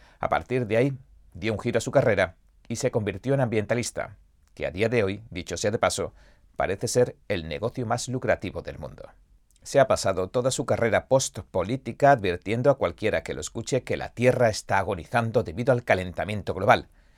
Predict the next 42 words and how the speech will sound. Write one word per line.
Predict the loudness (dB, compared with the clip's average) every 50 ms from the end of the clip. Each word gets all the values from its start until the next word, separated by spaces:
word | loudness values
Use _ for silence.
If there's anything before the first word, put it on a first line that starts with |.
| _ _ _ _
que | -2 -2
más | 0 0 2 4
tarde | 4 6 8 8 6
ha | 6
pasado | 6 4 2 2 2 4
a |
llamarse | 2 4 4 2 2 2 -4 -4 -2
cambio | -2 -6 -6 -6 -12 -12
climático, | -12 -8 -2 -2 -2 -2 -2 -6 -2 -2 -2 4
para | 4 4 4 4
que | 2 0
el | 0
frío | 0 -2 -2 2 4 4 4
no | 4 2 -2
se | -2 -2
considere | -2 -2 -4 -4 -4 0 0 2 2 2 0 0 -4 -12 -8
un | -4 0 0
obstáculo | 0 0 2 0 0 2 2 4 2 4
en | 6
la | 6 6
retórica | 4 4 -2 -2 -2 -2 -2 -2 -6
oficial. | -6 -6 -12 -16 -14 -16 -16 -18 -20 _ -20 -20 -20 -20 -20 -18 -12
Su | -8 -2
documental | -2 0 0 0 -4 -2 2 2 2 4
de | 2 0
dos | 0 0 -2 -4
mil | -8 -6
seis, | -2 0 0 0 0 -4 -8 _ _ _ -8
Una | -4 -2 -2 -2
verdad | -2 -2 -6 -2 0 -2 0
incómoda, | -2 -6 -8 0 0 2 2 4 2 2 0 0 _ _ _ -20 -20 _ -8
amasó | -6 -6 -4 -4 -6 -6 -2 -2 -2 -2
cuarenta | 2 2 2 2 2 -2 -6 -4 -2 -2 -2
y | -2
nueve | -2 0 0 2 2 0
millones | -2 -2 -4 -6 -2 0 0 2 2 0 0
de | -2 -4 -2
dólares | 0 2 2 4 2 2 0 0
en | 0
la | 0 -2 -2
taquilla | -4 -6 -6 -4 -4 -4 -4
mundial. | -6 -10 -12 -14 -14 -14 -16